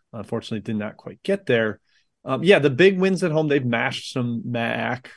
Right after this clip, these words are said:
opponents, very impressively so. They destroyed Vermont.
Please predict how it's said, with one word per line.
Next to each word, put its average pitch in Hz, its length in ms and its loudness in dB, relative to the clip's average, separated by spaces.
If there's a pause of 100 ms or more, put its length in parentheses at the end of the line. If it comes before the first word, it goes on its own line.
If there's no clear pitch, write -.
opponents, 143 760 -4 (200)
very 113 240 -2
impressively 127 560 0
so. 123 340 0
They 107 260 -4 (100)
destroyed 120 720 -2
Vermont. 113 580 -4